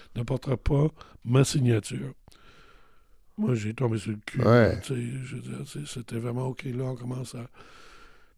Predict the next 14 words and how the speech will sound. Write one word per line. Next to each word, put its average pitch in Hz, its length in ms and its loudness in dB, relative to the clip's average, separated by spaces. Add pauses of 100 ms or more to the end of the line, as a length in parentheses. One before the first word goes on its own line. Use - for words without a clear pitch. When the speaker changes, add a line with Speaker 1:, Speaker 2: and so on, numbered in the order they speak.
Speaker 1:
Puis, 127 360 4
euh, 123 120 4
Speaker 2:
Mais 151 100 10
les 170 100 12
déclarations 226 760 6
de 156 120 8 (220)
cop, 185 440 8
là, 147 380 6 (260)
faut 107 80 0
Speaker 1:
Ouais. 143 40 6
Speaker 2:
faire 156 180 8
attention 151 460 6
parce 165 180 4
que 156 300 6